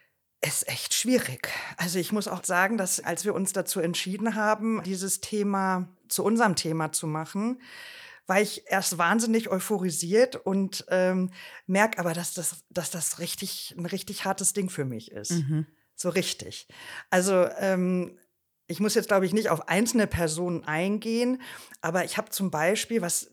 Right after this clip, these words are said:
Speaker 1: auch für mich ganz, ganz gruselig war, als ich damals, ähm, von der Schule gegangen bin. Also Schule war vorbei und ich hab einfach diese Situation nicht loslassen können. Ich hab diese Schule so geliebt mit den Menschen, die da waren.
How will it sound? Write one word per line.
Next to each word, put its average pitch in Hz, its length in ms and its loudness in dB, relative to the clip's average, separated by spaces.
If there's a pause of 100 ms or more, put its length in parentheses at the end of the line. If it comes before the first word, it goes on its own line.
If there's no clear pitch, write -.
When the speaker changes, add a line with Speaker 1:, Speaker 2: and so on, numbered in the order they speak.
(460)
Speaker 1:
auch 180 200 -4
für - 140 -4
mich 185 300 -4
ganz, 277 380 -2
ganz 262 400 -4 (120)
gruselig 156 720 -2
war, 139 360 -2 (400)
als 175 180 -2
ich 185 120 -6
damals, 214 600 2
ähm, 175 560 -2 (140)
von 185 160 -2
der 175 100 2
Schule 269 320 -2
gegangen 143 360 -2
bin. 151 140 -8
Also 143 260 -8
Schule 190 360 -4
war 165 100 -2
vorbei 160 680 -4 (460)
und 196 360 2 (100)
ich - 180 -8
hab - 200 -6
einfach 220 400 -2 (480)
diese 180 440 2
Situation 185 640 -2
nicht 302 180 -6
loslassen 233 560 -8
können. 110 200 -16
Ich - 180 -12
hab - 180 -8
diese 202 200 -6
Schule 226 300 -6
so 240 180 -2
geliebt 254 360 -6
mit 190 160 -4
den 196 120 -2
Menschen, 214 380 -2
die 156 100 -8
da 139 220 -8
waren. 143 400 -6